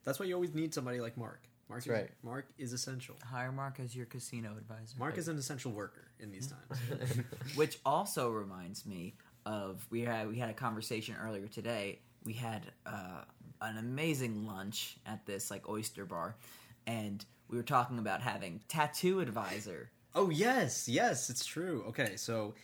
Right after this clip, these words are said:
Speaker 1: how about this? Every time you go to, you want to get a tattoo, right? No matter when, sober, drunk, there's always somebody that tar-, tattoo parlor hires that is a tattoo consultant.
Speaker 3: Consultant.
Speaker 1: Yes, and they consult you.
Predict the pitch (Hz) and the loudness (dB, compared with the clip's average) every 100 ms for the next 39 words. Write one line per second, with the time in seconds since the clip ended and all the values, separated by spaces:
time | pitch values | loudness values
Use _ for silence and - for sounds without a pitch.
0 | - _ - 139 202 147 120 110 95 - | -20 _ -2 0 4 4 4 2 -6 -8
1 | - 113 143 156 139 107 117 139 156 - | -6 -4 -2 0 0 2 2 2 0 -4
2 | 147 127 120 117 143 151 123 107 110 98 | -8 -2 0 2 0 0 0 0 -4 -6
3 | 101 82 - - _ 101 98 113 110 123 | -8 -10 -14 -18 _ -10 -8 -2 2 4
4 | 165 113 101 113 - _ - 120 113 143 | 4 2 0 -4 -12 _ -4 0 2 2
5 | 117 98 104 - _ _ _ - 123 120 | 0 -4 -10 -18 _ _ _ -12 0 6
6 | 123 120 120 131 147 139 131 120 120 117 | 6 4 -2 2 2 2 0 0 0 0
7 | 110 110 110 107 98 - - 117 113 - | -4 -6 -4 -4 -6 -14 -4 -4 -4 -4
8 | 131 123 127 120 107 101 107 113 135 110 | 0 0 0 -2 -4 -4 -6 -2 0 -2
9 | 98 104 - - _ _ _ 117 113 110 | -6 -12 -14 -18 _ _ _ 0 2 0
10 | 104 - 110 - 107 - _ - 113 113 | -2 -2 -2 -2 -8 -10 _ -4 -2 -2
11 | 101 - 139 - 110 87 - - 92 - | -4 -2 0 2 2 0 -10 -10 -12 -12
12 | - - - - 110 110 107 107 117 104 | -14 -16 -18 -8 -6 0 0 -2 -4 -2
13 | - 123 - 101 92 | 2 2 0 -8 -12